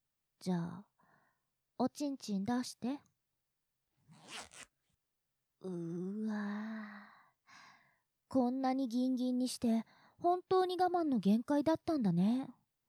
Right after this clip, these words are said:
こうなっちゃったら、我慢できないのもしょうがないか。って、入れさせるわけないじゃん。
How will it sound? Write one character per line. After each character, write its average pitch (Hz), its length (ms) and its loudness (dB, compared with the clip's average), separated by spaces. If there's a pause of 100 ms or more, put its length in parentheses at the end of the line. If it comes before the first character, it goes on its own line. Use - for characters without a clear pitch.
(1000)
こ 196 240 2
う 220 40 2
な 285 120 0
っ 349 120 -4
ち - 80 -6
ゃ 302 40 2
っ 269 120 -4
た 220 120 -2
ら、 196 240 2 (500)
我 330 120 6
慢 302 260 2
で 185 120 4
き 269 140 -2
な 277 160 2
い 254 60 2
の 208 120 4
も 160 120 2
し - 140 -4
ょ 170 100 2
う 196 40 -2
が 262 120 -2
な 320 140 0
い 359 80 -4
か。 185 720 -2 (2000)
っ 175 40 -4
て、 185 200 0 (1200)
入 262 180 2
れ 294 40 2
さ 294 140 -2
せ 349 160 0
る 370 80 2
わ 427 120 2
け 320 100 2
な 233 180 4
い 262 60 4
じ 240 100 4
ゃ 208 60 6
ん。 156 240 0